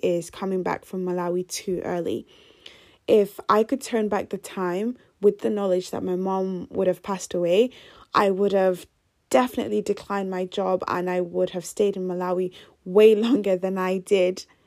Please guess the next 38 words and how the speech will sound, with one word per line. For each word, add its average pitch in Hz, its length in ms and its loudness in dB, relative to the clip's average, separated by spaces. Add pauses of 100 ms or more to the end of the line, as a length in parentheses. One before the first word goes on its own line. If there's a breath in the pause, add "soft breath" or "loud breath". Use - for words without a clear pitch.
(500 soft breath)
However, 220 560 6
the 202 120 0
crazy 233 400 4
thing 214 360 2
about 185 300 -2
regrets 190 520 -2
is 180 300 0
that - 420 -6
because 202 400 2
they're 208 140 2
based 196 440 -2
on 190 160 -6
scenarios 185 600 -4
from 170 160 -12
the 170 80 -8
past, 202 520 -6 (440 loud breath)
no 208 100 2
matter 214 280 4
how 208 260 -2
much 196 320 -6
we 185 580 -4 (240 loud breath)
focus 208 480 2
on 190 80 -4
our 185 140 -8
failures 247 680 4
or 190 120 -2
the 185 100 -4
things 220 340 -4
that 185 220 -2
we 190 220 -4
could - 260 -4
have 226 220 0
done 202 260 -4
or 196 80 -4
the 185 80 -8
things 196 300 -8
that - 160 -10
we 190 160 -6